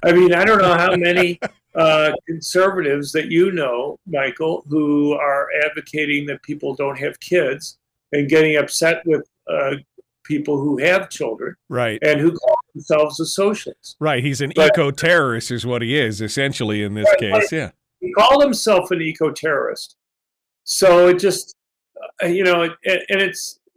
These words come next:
Speaker 1: not just that. I mean, I have another piece that I recently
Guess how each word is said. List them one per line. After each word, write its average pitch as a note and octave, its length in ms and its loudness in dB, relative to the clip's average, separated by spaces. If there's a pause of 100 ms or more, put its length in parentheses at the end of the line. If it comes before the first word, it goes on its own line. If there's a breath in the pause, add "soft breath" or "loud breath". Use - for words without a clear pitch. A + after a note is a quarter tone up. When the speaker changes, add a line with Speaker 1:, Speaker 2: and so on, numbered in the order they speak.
(280)
Speaker 1:
not F#3 200 0
just E3 220 -10
that. F3+ 220 2
I D3+ 40 -6
mean, D3+ 320 -6 (140)
I D#3 140 0
have D3 120 -2
another D3+ 340 -4 (360)
piece D#3+ 320 -6
that - 140 -6 (160)
I D3 220 -4 (300)
recently D3 480 -6